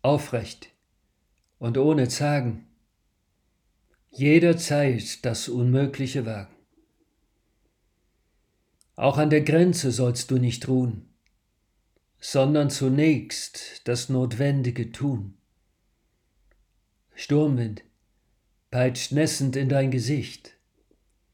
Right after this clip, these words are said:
Du trocknest die Haut mit Zuversicht. Den Weg verschlingt die Dunkelheit.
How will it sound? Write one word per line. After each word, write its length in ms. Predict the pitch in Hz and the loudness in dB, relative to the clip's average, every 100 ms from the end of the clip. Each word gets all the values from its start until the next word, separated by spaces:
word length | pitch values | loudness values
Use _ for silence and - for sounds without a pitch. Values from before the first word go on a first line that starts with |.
| _ _ _ _ - | _ _ _ _ -14
Du 100 | 104 | -12
trocknest 960 | - 135 135 - 160 147 - - - | -2 0 0 -2 -6 -6 -10 -14 -10
die 180 | 110 90 | -8 -8
Haut 540 | 98 120 123 123 - _ _ _ _ _ _ _ _ | -2 -2 -2 -8 -20 _ _ _ _ _ _ _ _
mit 200 | 107 101 | -14 -12
Zuversicht. 880 | - - - - 101 98 92 - - _ _ _ _ _ _ _ _ _ _ _ _ _ _ _ _ _ _ _ _ _ _ _ _ _ - | -8 -6 -8 -8 -10 -10 -14 -18 -20 _ _ _ _ _ _ _ _ _ _ _ _ _ _ _ _ _ _ _ _ _ _ _ _ _ -4
Den 180 | 113 | -2
Weg 320 | 117 143 165 - | 2 2 2 0
verschlingt 720 | 156 147 - 143 151 147 - | -4 -4 -2 -2 -2 -8 -8
die 100 | 135 | -6
Dunkelheit. 840 | 135 120 98 98 104 107 - - | -4 -4 -6 -8 -8 -10 -14 -20